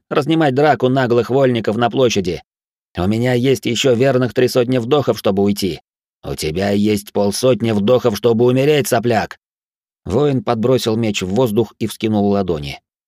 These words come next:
Ко мне метнулись сразу десять лезвий. Взмах верным пронзателем, и половина рассыпается крошевом, а остальные вспарывают мой доспех и просто исчезают, коснувшись тела.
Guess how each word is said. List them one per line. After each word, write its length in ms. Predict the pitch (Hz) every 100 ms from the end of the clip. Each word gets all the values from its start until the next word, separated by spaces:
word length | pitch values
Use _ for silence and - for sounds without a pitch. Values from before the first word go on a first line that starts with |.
| _
Ко 140 | -
мне 200 | 90 113
метнулись 520 | 107 98 110 110 101
сразу 320 | - 101 101 95
десять 400 | 87 98 - -
лезвий. 460 | 101 78 69 65 _ _ -
Взмах 360 | 95 113 107
верным 380 | 95 110 101 101
пронзателем, 600 | 95 98 98 110 107 104
и 140 | 101 104
половина 460 | 101 101 110 107
рассыпается 600 | 101 - 101 98 95 104
крошевом, 520 | 98 98 - 78 76 - _ _
а 140 | 76 78
остальные 460 | - 87 95 101
вспарывают 640 | 90 - 101 95 92 92
мой 160 | 98 92
доспех 480 | 92 92 - 117 104
и 60 |
просто 360 | 98 110 113 -
исчезают, 680 | 101 104 - 90 104 101 -
коснувшись 500 | 95 - 95 - -
тела. 320 | - 78 69